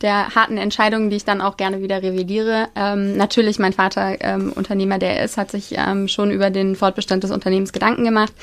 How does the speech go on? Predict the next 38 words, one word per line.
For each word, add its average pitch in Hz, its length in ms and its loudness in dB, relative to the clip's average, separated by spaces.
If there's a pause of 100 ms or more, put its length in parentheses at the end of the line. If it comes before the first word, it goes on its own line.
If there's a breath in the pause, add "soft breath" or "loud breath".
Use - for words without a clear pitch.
(360 loud breath)
Ich 208 120 -4
hab - 120 -4
noch 202 140 -2
drei 196 200 2
Geschwister 208 640 0
und, 196 360 0
ähm, 190 280 -2
es - 180 -8
hat - 380 -4
definitiv 196 480 -2
dieses 190 260 -6
eine 196 160 0
Gespräch 196 380 -4
gewe-, 190 400 -2
gegeben, 202 680 -2
ähm, 196 460 -2
mit 190 220 -6
meinem, 185 500 0
ähm, 180 680 -2 (200)
Bruder 214 320 2
und 170 120 0
mir, 226 280 6 (340 loud breath)
weil 202 120 -2
wir 196 60 0
die 196 100 -2
beiden 190 200 2
Älteren 202 440 0
sind, 202 440 2
"Könnt 196 220 2
ihr - 80 2
euch 196 100 0
das 190 140 -8
denn 185 140 -2
vorstellen?" 214 640 2
Und 202 120 -2
mein 190 180 -2
Bruder 196 240 -2
hat, 185 180 -6